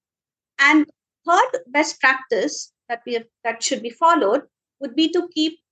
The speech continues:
all concerned teams and stakeholders involved right from the planning stage. So we have seen that certain markets are regulated heavily. So the market we are talking about today, Vietnam, falls in this case.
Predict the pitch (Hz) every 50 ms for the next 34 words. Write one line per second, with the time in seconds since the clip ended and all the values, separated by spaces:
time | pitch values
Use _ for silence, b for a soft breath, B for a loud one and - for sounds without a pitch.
0 | - - 269 294 339 415 415 415 - - 285 269 262 262 - - 302 294 302 311
1 | 302 - - - 285 285 285 302 302 302 - - 247 247 240 - 254 254 254 _
2 | - 262 247 247 202 - - - 262 311 - - _ _ _ _ _ _ _ _
3 | 254 254 254 254 262 254 233 262 349 392 359 302 285 247 277 359 370 - - -
4 | - 277 285 285 359 359 - 262 226 214 214 226 233 233 - - 220 185 - -
5 | - - _ _ _ _ _ _ _ _ _ _ _ _ _ _ _ - 349 330
6 | 349 359 370 370 359 - - 359 381 427 440 381 359 349 349 - 302 294 294 359
7 | 349 320 294 262 233 240 240 - 330 349 349 - - _ _ 262 240 226 220 220
8 | 269 254 269 269 277 277 311 277 247 214 202 226 226 214 202 196 - _ _ _
9 | _ _ _ _ _ _ - 254 254 247 240 233 240 247 247 330 - 330 294 285
10 | 277 285 269 254 254 - 311 302 285 277 277 269 262 262 254 262 _ - 233 240
11 | 294 262 233 247 202 220 233 247 262 254 - 226 196 190 233 339 359 - _ _
12 | _ _ _ _ - 311 330 359 359 359 311 294 285 269 269 - - - 196 175
13 | 180 180 - -